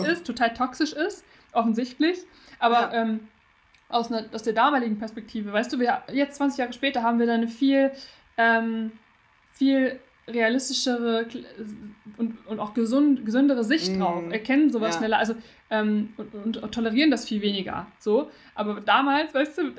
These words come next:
Speaker 2: da wurde das in dem Film so erzählt und damals ist mir das auch noch nicht so negativ aufgefallen.
Speaker 1: Ja.
Speaker 2: Weißt du, was ich
Speaker 1: Ja.
Speaker 2: meine? Also,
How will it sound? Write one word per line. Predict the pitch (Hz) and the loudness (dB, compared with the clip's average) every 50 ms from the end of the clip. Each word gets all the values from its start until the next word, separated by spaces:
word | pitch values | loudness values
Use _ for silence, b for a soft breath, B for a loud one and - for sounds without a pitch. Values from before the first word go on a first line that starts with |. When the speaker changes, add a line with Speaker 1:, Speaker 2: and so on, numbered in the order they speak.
| - - | -10 -6
Speaker 2:
da | 226 233 214 | -6 -4 -2
wurde | 247 247 254 | -2 0 0
das | 247 247 247 | 0 -2 -2
in | 226 | -4
dem | 226 226 | -4 -2
Film | 233 240 233 | 0 0 0
so | 226 226 | 0 -2
erzählt | 214 214 - 254 262 294 277 | -4 -4 -2 0 0 0 0
und | 240 | 0
damals | 220 214 226 233 240 233 | 2 2 2 2 0 -4
ist | 240 - | -2 0
mir | 254 247 | 0 0
das | 233 233 226 | 0 0 0
auch | 214 | 0
noch | 208 220 | 0 2
nicht | 220 233 226 208 208 | 2 2 0 -2 -4
so | 202 202 - 233 247 247 247 262 254 254 254 B B B B | -6 -6 -2 2 4 4 4 4 2 0 -4 B B B B
negativ | - 247 247 240 247 254 - | 2 4 4 4 2 -2 0
aufgefallen. | 233 311 359 - 233 220 220 208 180 175 175 | 0 -2 0 0 0 0 2 2 0 0 0
Speaker 1:
Ja. | 208 | -2
Speaker 2:
Weißt | 233 247 254 | -2 0 0
du, | |
was | 294 262 | 0 0
ich | 240 - | 2 2
Speaker 1:
Ja. | 226 | 2
Speaker 2:
meine? | 233 302 359 392 | 2 2 2 2
Also, | - 254 240 269 | 2 4 4 2